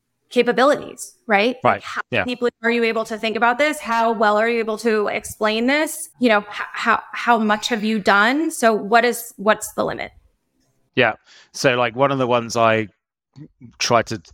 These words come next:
Speaker 2: sort of say to the team is, like, we, we try to filter for this anyway, just, uh, like, mechanically through resume and LinkedIn profile, but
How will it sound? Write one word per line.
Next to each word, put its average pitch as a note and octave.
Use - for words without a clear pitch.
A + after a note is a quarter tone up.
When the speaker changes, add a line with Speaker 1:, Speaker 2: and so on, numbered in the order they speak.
Speaker 2:
sort G2
of -
say A2
to G2
the F#2
team A2
is, G2+
like, G2+
we, G#2+
we B2
try D3+
to D3
filter B2
for G#2+
this G#2+
anyway, G#2
just, -
uh, G#2+
like, G2+
mechanically G2+
through F#2
resume F#2+
and F#2
LinkedIn F#2
profile, G#2+
but G2